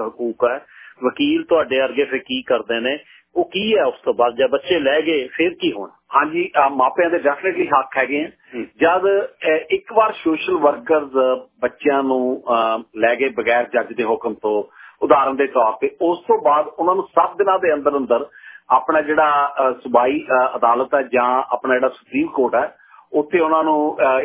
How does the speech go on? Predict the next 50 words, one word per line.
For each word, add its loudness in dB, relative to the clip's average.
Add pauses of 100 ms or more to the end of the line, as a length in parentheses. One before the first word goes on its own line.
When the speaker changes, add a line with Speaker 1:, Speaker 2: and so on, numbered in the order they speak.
(120)
Speaker 2:
ਹੀਅਰਿੰਗ 0
ਕਰਨੀ 0
ਪਊਗੀ -2
ਤੇ, 0
ਅਹ, 2
ਮਾਂ 2
ਪਿਓ -2
ਨੂੰ -2
ਨੋਟਿਸ -2
ਦਿੱਤਾ 0
ਜਾਊਗਾ 0
ਉਸ 0
ਹੀਅਰਿੰਗ -4
ਦਾ। 0 (420)
ਤੇ 0
ਜੇ 0
ਬੱਚਾ 2
ਬਾਰਾਂ 2
ਸਾਲ 2
ਤੋਂ -2
ਉੱਪਰ 0
ਹੈ 2
ਤਾਂ 0 (120)
ਉਹਨੂੰ 0
ਵੀ, -4
ਅਹ, 2
ਉਸ -2
ਗੱਲ 4
ਦੀ -4
ਇਤਲਾਹ 2
ਦਿੱਤੀ -10
ਜਾਊਗੀ 0
ਵੀ -4
ਤੇਰੇ 0
ਬਾਰੇ 0 (400)
ਹੀਅਰਿੰਗ 0
ਹੈ, 0
ਅਹ, 2
ਜੇ 0
ਉਹ 0
ਸੋਸ਼ਲ -2
ਵਰਕਰਾਂ 0
ਨੇ -4
ਬੱਚਾ -2 (320)
ਹੋਰ 2
ਵੱਧ 2
ਸਮੇਂ -2
ਲਈ -2
ਰੱਖਣਾ -4
ਹੈ। -12